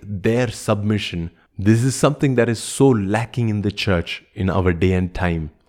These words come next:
My prayer is that your church will be different, your community will be different, that you will give adequate value to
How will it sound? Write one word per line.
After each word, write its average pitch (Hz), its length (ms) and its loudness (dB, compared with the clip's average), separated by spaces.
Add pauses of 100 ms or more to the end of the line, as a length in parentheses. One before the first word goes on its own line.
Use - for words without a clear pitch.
(260)
My 90 180 0
prayer 110 420 0
is 95 220 -6
that 90 220 -2
your 101 160 2
church - 380 -2
will 95 140 -2
be 87 100 -2
different, 90 560 -2 (540)
your 104 640 4 (260)
community 120 600 6
will 104 180 2
be 95 140 2
different, 110 560 -2 (360)
that 82 160 -4
you 90 200 4
will 110 180 6
give 107 500 4 (240)
adequate 107 480 2 (160)
value 98 460 2 (340)
to 87 280 0